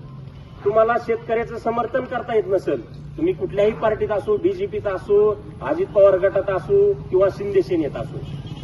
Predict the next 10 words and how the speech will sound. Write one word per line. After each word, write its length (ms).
तुम्ही 220
सरकारचं 640
तुम्हाला 500
काय 300
तुम्हाला 240
काम 300
करायचंय 400
ती 140
काम 260
करा 300